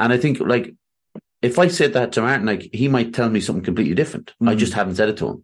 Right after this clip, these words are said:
Speaker 2: Yeah.
Speaker 1: But I do feel that uh, but the whole point is, like, if I feel I've reached that kind of level where I, I'm not improving or whatever, I'm definitely not gonna improve if I stop <laughs> going.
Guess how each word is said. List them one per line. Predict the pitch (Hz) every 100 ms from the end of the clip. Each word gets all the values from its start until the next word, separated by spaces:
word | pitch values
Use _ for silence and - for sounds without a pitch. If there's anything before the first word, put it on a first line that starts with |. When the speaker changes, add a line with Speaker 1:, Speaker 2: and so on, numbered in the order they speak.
| -
Speaker 2:
Yeah. | 110 104
Speaker 1:
But | 107
I |
do | 104 135
feel | 131 135 110
that | 101 - - _ -
uh, |
but | 95 120 113 - - -
the | 123
whole | 156 143
point | 151 143
is, | 127 117
like, | 107 - -
if | 123
I | 147
feel | 139 139 123
I've | 104
reached | 104 110 -
that | 107 90 90
kind | 101 95
of | 87
level | 101 95 90
where | 95 90 87
I, | 87 - - 92
I'm | 92 85 - -
not | 101 101 -
improving | - 107 90 92
or |
whatever, | 92 92 76 - - - _ -
I'm | 117
definitely | 127 170 175
not | 143 139
gonna | 123 113
improve | - 117 95
if | 92
I | 92
stop | - 113 123 -
<laughs> |
going. | - -